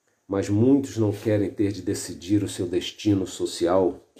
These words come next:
querem que alguém decida em seu lugar, querem ter alguém a quem culpar por aquilo que ele,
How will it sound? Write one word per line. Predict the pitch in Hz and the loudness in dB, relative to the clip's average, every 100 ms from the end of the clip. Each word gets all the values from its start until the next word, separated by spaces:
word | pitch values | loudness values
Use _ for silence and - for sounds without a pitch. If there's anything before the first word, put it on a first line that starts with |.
| - _ _ _ _ - | -20 _ _ _ _ -6
querem | 95 95 90 | -2 -2 -2
que | 90 | 0
alguém | 85 80 92 80 | -2 0 -4 -2
decida | 87 - - 107 101 87 | -2 -4 -6 -2 0 0
em | 82 | -2
seu | - 87 | -2 -2
lugar, | 82 78 92 92 - _ _ _ _ - - _ _ _ | 0 0 0 0 -4 _ _ _ _ -20 -20 _ _ _
querem | 131 123 113 | 2 4 4
ter | 135 120 | 4 4
alguém | 110 95 117 123 117 | 4 4 4 4 2
a | 98 | 2
quem | 117 113 | 2 2
culpar | 110 90 - 113 117 107 | 2 -6 -2 0 0 0
por | 113 101 | -2 0
aquilo | 92 - 110 101 | -2 -2 -2 -2
que | - 95 107 | -4 4 6
ele, | 123 110 90 87 | 8 6 2 -6